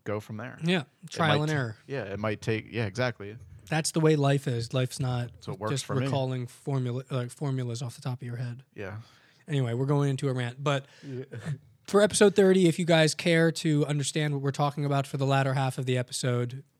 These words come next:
Speaker 2: watch the first four episodes of season two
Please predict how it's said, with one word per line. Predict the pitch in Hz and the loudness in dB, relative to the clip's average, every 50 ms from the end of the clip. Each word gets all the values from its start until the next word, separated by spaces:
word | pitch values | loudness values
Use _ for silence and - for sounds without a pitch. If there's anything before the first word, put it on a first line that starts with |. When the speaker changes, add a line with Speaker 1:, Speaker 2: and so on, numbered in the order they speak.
| _ _ | _ _
Speaker 2:
watch | 151 143 143 143 139 139 - - - | -2 0 2 2 2 0 -2 -6 -8
the | - - _ _ _ | -10 -16 _ _ _
first | 170 160 151 143 - | 2 2 2 2 2
four | - 156 147 | 2 2 2
episodes | 139 135 - - 151 139 135 135 | 2 0 0 0 0 0 0 0
of | - - | -4 -6
season | 151 135 123 120 120 | -4 -4 -4 -4 -4
two | - - 131 127 123 123 127 | -2 -2 0 0 0 0 -2